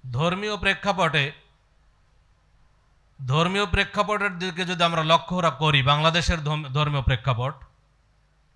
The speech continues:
তাহলে দেখতে পাব বর্তমান ধর্মীয় প্রেক্ষাপট বিভিন্ন বাতিল স-, মতবাদ সমূহের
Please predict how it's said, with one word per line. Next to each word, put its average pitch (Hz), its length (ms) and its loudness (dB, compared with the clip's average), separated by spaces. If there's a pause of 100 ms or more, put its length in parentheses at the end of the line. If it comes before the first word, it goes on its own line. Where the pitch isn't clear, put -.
(1160)
তাহলে 170 300 0
দেখতে 175 320 2
পাব 156 240 6 (1300)
বর্তমান 175 580 4
ধর্মীয় 180 380 2
প্রেক্ষাপট 190 520 2 (1400)
বিভিন্ন 175 340 -2 (160)
বাতিল 185 360 6
স-, - 280 -6 (400)
মতবাদ 190 420 4
সমূহের 180 520 -2